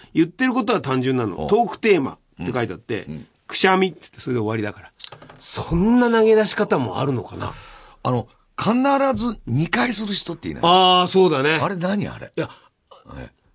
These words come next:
Speaker 1: 俺も割とそのタイプなんだけど、
Speaker 2: ええ。
Speaker 1: 一回出ると、
Speaker 2: ええ。
Speaker 1: あの、癖になって、もう、
Speaker 2: 出んのかな？
Speaker 1: だって何かをだ-、てか、
Speaker 2: あくびみたいな。
Speaker 1: 出さなきゃなんないから、
Speaker 2: はあはあ。
Speaker 1: くしゃみをしてるわけじゃん。
Speaker 2: 出てないのかな？
Speaker 1: 出てない。
Speaker 2: 一回ぐらいでは。
Speaker 1: そうそう。あと、あ、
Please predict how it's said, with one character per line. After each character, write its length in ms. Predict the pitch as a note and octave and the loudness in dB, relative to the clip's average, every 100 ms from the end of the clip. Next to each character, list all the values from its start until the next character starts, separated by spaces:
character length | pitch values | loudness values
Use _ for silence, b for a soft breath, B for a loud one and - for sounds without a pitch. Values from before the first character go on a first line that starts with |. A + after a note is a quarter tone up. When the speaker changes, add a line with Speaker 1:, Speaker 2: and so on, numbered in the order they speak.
| _ | _
Speaker 1:
俺 220 | A#3 D#4+ | 2 2
も 180 | F4+ E4+ | 4 4
割 140 | D#4 | 2
と 100 | D4+ | 0
そ 120 | B3+ C#4 | -2 -2
の 100 | B3+ | 0
タ 120 | C#4 | 0
イ 40 | |
プ 100 | A#3+ | 2
な 100 | F3+ | 0
ん 40 | B2+ | 0
だ 60 | |
け 60 | A#2 | -2
ど、 80 | B2 | -2
Speaker 2:
え 20 | |
え。 60 | |
Speaker 1:
一 80 | F#3 - | -6 -2
回 240 | D4+ D#4 | 0 2
出 100 | D4 | 2
る 140 | D4 G#3+ | 2 0
と、 340 | - C4+ F#3+ | 2 2 2
Speaker 2:
え 140 | D#2+ B1 | -2 -8
え。 60 | - _ _ | -16 _ _
Speaker 1:
あ 100 | C#3 | -4
の、 460 | C3 B2 A#2 A2+ A#2 _ | 0 0 -2 -4 -8 _
癖 280 | - - C#4 | -8 -2 2
に 120 | B3+ | 4
な 120 | F3+ | 2
っ 20 | C3+ | -2
て、 220 | - C3 | -4 -4
も 120 | D3+ | -2
う、 80 | B2 | 0
Speaker 2:
出 160 | E3 F3+ | 2 2
ん 40 | |
の 80 | D3+ | 2
か 60 | F3+ | 2
な？ 60 | |
Speaker 1:
だ 20 | |
っ 20 | G4 | 2
て 40 | G#4+ | 2
何 80 | E4 | 2
か 160 | F#3+ | 0
を 80 | D3 | 0
だ-、 220 | B2+ F3+ - _ D#3 | 0 -4 -6 _ -10
て 80 | E3 | -6
か、 140 | C#3 A#2+ b b | -6 -6 b b
Speaker 2:
あ 120 | G#2+ | -14
く 120 | A2 | -6
び 60 | C#3+ | 0
み 60 | D#3+ | 2
た 40 | |
い 40 | |
な。 60 | F#4 | 4
Speaker 1:
出 60 | F4 | 4
さ 60 | |
な 20 | |
き 80 | G#3 | 2
ゃ 20 | E3+ | 2
な 140 | D#3 | 2
ん 100 | C#3 | 2
な 120 | B2+ | 0
い 260 | A2 G2+ F#2 | 0 -2 -4
か 60 | F2 | -2
ら、 40 | |
Speaker 2:
は 40 | D#2+ | -2
あ 180 | D2+ F#2+ | -2 -2
は 60 | |
あ。 20 | F#2+ | -4
Speaker 1:
く 60 | |
し 120 | C#2 A2+ | -4 -4
ゃ 40 | |
み 120 | G#2+ | -4
を 60 | G2+ | -6
し 100 | - | -8
て 100 | F#2 | -8
る 100 | F#2 | -6
わ 40 | |
け 100 | F#2 | 0
じ 80 | F3 | 0
ゃ 40 | |
ん。 20 | B2+ | 0
Speaker 2:
出 160 | C#4 | -2
て 160 | - G3 | 0 0
な 180 | D#3+ B3+ | 2 2
い 60 | |
の 140 | G3 G2+ | 2 -2
か 100 | C2+ | -8
な？ 180 | C#2+ | -6
Speaker 1:
出 140 | D#3+ G#3+ | -2 0
て 140 | B3 | 2
な 160 | G#3 G#3+ | 2 4
い。 260 | F#3 E3 | 2 2
Speaker 2:
一 40 | C3 | 2
回 180 | D#3 C#3 | 2 2
ぐ 80 | |
ら 80 | C3 | 2
い 60 | F#2 | 0
で 60 | D2 | -2
は。 40 | |
Speaker 1:
そ 60 | C3+ | -6
う 20 | |
そ 100 | A#2+ | -6
う。 60 | - | -8
あ 60 | |
と、 240 | D#3 C3 - | -8 -8 -6
あ、 140 | C3+ | -6